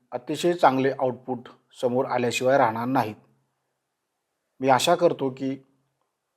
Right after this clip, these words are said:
इथून पुढच्या काळामध्ये विभागाशी जी नाळ आहे, ती आपली अशाच पद्धतीनं जुडली जाईल. पुन्हा एकदा मी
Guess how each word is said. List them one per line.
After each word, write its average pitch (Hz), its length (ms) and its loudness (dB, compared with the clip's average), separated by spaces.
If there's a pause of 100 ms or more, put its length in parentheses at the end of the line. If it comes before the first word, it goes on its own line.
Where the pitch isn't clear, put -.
(220)
इथून 160 240 -6
पुढच्या 143 300 2
काळामध्ये 123 680 2 (340)
विभागाशी 123 680 -2 (720)
जी 131 100 -6
नाळ 147 280 4
आहे, 120 220 2
ती 123 180 -6
आपली 120 320 -4 (200)
अशाच 147 280 0
पद्धतीनं 127 560 -4
जुडली 123 340 -2
जाईल. 135 320 2 (1040)
पुन्हा 147 260 4
एकदा 139 320 4
मी 131 280 -6